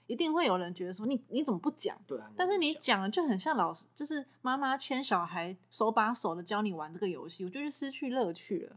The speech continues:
Speaker 2: 对，对，对，那其实我觉得我们可以改善的点就是它稍微有点提示啊，提示更多，
Speaker 1: 嗯。
Speaker 2: 然后视觉上的引导更好。像我们现在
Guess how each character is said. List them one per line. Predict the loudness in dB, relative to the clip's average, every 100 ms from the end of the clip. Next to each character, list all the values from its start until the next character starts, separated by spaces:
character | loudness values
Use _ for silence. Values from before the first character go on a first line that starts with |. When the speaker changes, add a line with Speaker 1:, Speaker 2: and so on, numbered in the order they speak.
| -6
Speaker 2:
对， | -4 -4
对， | -6 -6
对， | -8 0
那 | 6 8 8 6 4
其 | -2 -10
实 | -2
我 | 0 0
觉 | 0
得 | 0
我 |
们 | 0 -4 -8
可 | -4
以 |
改 | -2 0
善 | -2
的 | -4
点 | -6 -14
就 | -14
是 | -14 -14 -12 -16 _
它 | -8 -8
稍 | -4 -4
微 |
有 | -4
点 | -10 -16
提 | -20 -18
示 | -16 -16
啊， | -16
提 | -18
示 | -16 -12
更 | -8 -10 -12
多， | -20 -20 _
Speaker 1:
嗯。 | 0 0
Speaker 2:
然 |
后 | 0 -4 -8
视 | -10 -8
觉 | -8
上 | -4 -6
的 | -6
引 | -14 -10
导 | -8
更 | -8 -12
好。 | -12 -14 -16 _ _ _ 4
像 | 6
我 | 6
们 | 4 2
现 |
在 | 2